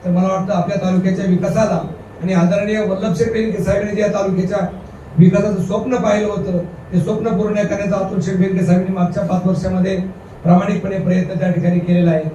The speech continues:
त्याला आपल्या खऱ्या अर्थानं साथ द्यायची आणि म्हणून माझी तुम्हाला अध्यक्ष म्हणून या निमित्ताने विनंती असणार आहे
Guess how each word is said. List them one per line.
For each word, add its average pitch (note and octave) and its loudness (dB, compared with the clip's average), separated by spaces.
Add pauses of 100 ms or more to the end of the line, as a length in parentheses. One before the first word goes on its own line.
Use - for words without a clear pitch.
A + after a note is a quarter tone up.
(260)
त्याला E3+ 4
आपल्या F3+ 2
खऱ्या F3+ 6
अर्थानं F3 2
साथ F#3+ 2
द्यायची E3 -2 (300)
आणि F3 0
म्हणून G3+ 2
माझी F3 2
तुम्हाला G3+ -2
अध्यक्ष F3+ 0
म्हणून F3+ 4
या F3 4
निमित्ताने F#3 4
विनंती G#3 2
असणार F3+ -2
आहे E3+ 6